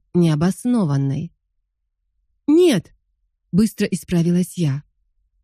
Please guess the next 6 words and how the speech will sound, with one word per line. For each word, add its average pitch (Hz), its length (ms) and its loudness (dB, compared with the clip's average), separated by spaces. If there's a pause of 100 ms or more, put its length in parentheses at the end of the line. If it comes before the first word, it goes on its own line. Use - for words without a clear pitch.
(140)
"Они 294 220 2
не 370 140 4
считают 247 600 -2
ее 196 200 0
смерть 240 400 -4
подозрительной. 151 920 -2